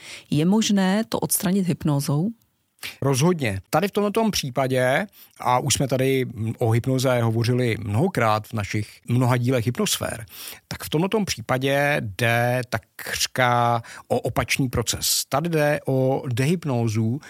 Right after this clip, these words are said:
Speaker 2: nějakého vlastně, eh, strachu. Eh, je to o tom, eh, naučit se zacházet s myšlenkami. Že ve skutečnosti, a teďka, eh, budu říkat něco,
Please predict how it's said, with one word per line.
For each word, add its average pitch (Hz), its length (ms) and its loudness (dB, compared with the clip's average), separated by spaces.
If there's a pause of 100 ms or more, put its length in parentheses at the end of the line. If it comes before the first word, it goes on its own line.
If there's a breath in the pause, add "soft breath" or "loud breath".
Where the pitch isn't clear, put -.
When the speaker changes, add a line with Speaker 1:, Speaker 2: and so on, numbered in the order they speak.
(120)
Speaker 2:
nějakého 123 1000 2
vlastně, 123 600 0 (260 loud breath)
eh, 110 220 -2
strachu. - 540 -2 (440 loud breath)
Eh, 101 120 -2
je 120 140 2
to 202 160 0
o 165 100 0
tom, 180 360 0 (280 loud breath)
eh, 120 160 0
naučit 135 420 0
se 175 100 0
zacházet 160 420 2
s 143 40 -2
myšlenkami. 160 600 0 (340 loud breath)
Že 139 120 4
ve 139 80 2
skutečnosti, 117 840 0
a 113 200 2
teďka, 131 760 2
eh, 123 160 0
budu 123 220 0
říkat 127 340 -2
něco, 131 480 2